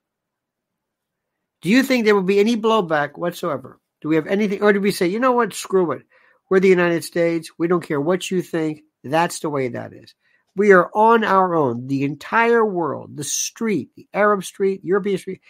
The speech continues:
everybody's against Israel. I'm not saying this is a reason to back up. Do you think this is a good idea? Do you think this is a good idea?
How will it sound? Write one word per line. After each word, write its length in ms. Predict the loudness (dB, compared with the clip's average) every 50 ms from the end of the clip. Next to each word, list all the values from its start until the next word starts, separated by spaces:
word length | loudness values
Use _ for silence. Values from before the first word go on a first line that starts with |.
| _ _ _ _
everybody's 460 | -2 0 2 2 2 2 2 2 0 0
against 340 | -2 -2 -2 -4 -2 -2
Israel. 320 | -2 -4 -4 -4 -10 -16 _ _ _ _ _ -20 _ _ _ _
I'm 140 | -4 -2 0
not 160 | 2 0 2
saying 160 | 2 2 2 2
this 140 | 2 -2 -4
is 80 | -6
a 60 | -6 -4
reason 320 | -4 -4 -4 -4 -6 -6
to 180 | -6 -8 -8 -8
back 340 | -8 -8 -6 -6 -6 -6 -8
up. 140 | -14 -18 -20 _ _ _ _
Do 60 | -4
you 60 | -2
think 160 | 0 0 2 2
this 100 | 0 0
is 60 | -2
a 60 | 0
good 140 | 0 0 0
idea? 260 | 0 -2 -4 -6 -6
Do 100 | -8 -12 _ _ _ _ _ _ _ _ _ _ _ _ _ _ _ _ _ _ _ _ _ _ _ _ _ _ _ _ _ _ _ _ _ _ _ _ _ _ _ _ _ _ _ _ _ _ _
you 100 | -2 0
think 140 | 2 2 2
this 120 | 2 0
is 80 | 0 -2
a 40 |
good 120 | -2 -2 -4
idea? 260 | -4 -6 -8 -12 -14